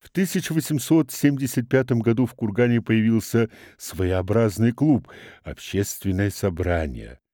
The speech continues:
Для своих членов оно устраивало балы, маскарады, танцы, музыкальные и литературные вечера,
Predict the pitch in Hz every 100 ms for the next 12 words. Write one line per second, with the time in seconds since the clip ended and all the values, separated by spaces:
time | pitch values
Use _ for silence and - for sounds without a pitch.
0 | _ _ _ 87 95 95 110 - 92 87
1 | - - 95 107 117 113 - 95 92 101
2 | - 90 - 85 87 82 76 78 78 76
3 | _ _ _ _ - 73 65 62 95 110
4 | 104 98 71 - - - 64 90 110 101
5 | 87 73 - 90 107 110 101 - 87 85
6 | 92 107 156 151 139 131 123 98 82 73
7 | 78 69 76 67 69 65 64 - 73 117
8 | 127